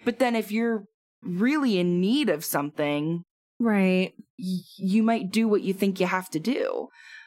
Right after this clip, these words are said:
Speaker 1: Um, you know,
Speaker 2: Yeah.
Speaker 1: she didn't have a smartphone she could pull out and get an Uber. She couldn't turn on tracking on her phone and send her location to a friend or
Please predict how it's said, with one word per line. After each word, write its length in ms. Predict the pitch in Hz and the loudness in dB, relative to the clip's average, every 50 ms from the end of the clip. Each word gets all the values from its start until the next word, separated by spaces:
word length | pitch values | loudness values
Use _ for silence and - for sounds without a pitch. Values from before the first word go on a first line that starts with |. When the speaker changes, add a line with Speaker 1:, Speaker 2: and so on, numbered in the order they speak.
| - _ - | -10 _ -2
Speaker 1:
Um, 360 | - 233 214 202 190 185 - | 0 2 2 2 2 2 2
you 60 | - | 2
know, 80 | 190 185 | 0 0
Speaker 2:
Yeah. 60 | 196 | -2
Speaker 1:
she 140 | 202 214 208 | -2 -2 0
didn't 220 | 214 220 233 233 | 0 0 0 0
have 480 | 233 233 226 226 220 214 208 202 185 - - - - _ _ _ _ _ - | -2 -2 0 0 -2 -2 -4 -6 -8 -10 -14 -18 -20 _ _ _ _ _ -6
a 40 | 185 | -4
smartphone 640 | 190 - 202 208 196 196 - - - 196 196 202 202 | -4 0 0 0 0 0 -2 -2 -2 0 0 0 0
she 160 | 196 - 208 | -2 -2 -2
could 200 | 196 196 190 185 | -2 -2 -4 -4
pull 260 | - - 196 202 196 180 | -6 -4 -2 0 2 2
out 260 | 170 170 175 175 - | 2 2 2 0 0
and 140 | 185 180 175 | 0 0 2
get 140 | 175 175 | 2 2
an 120 | 196 214 - - | 2 2 2 2
Uber. 460 | 175 165 165 - 160 160 156 165 180 | 2 2 2 0 0 0 0 -2 -2
She 180 | 180 - - - | -4 -6 -8 -6
couldn't 540 | - - 208 190 196 196 196 196 190 190 - _ | -2 0 0 2 2 2 2 2 0 -2 -6 _
turn 240 | - 202 214 214 214 | -2 0 0 2 2
on 180 | 202 202 208 202 | 0 0 -2 -4
tracking 580 | - - 208 185 190 202 208 226 202 196 196 | -4 -2 -2 -2 -2 -4 -4 -4 -4 -2 -2
on 120 | 185 185 196 | -2 -2 -2
her 100 | 208 202 | -4 -4
phone 440 | 202 - 196 175 170 175 180 196 202 | -4 -2 -2 -2 0 -2 -2 -2 -2
and 140 | 180 170 165 | -4 -4 -4
send 220 | - 180 170 175 | -4 -4 -2 -2
her 120 | 180 185 185 | -2 -2 0
location 480 | 185 180 185 - 175 170 - - 185 | -2 -2 -2 -2 -4 -2 -2 -4 -4
to 140 | 180 196 196 | -2 -2 -2
a 40 | 196 | -4
friend 640 | - - 165 165 151 143 151 151 160 185 208 196 | -2 -2 0 0 0 0 -2 -2 -2 -2 -2 0
or 280 | 165 160 160 160 156 | 0 0 0 0 -2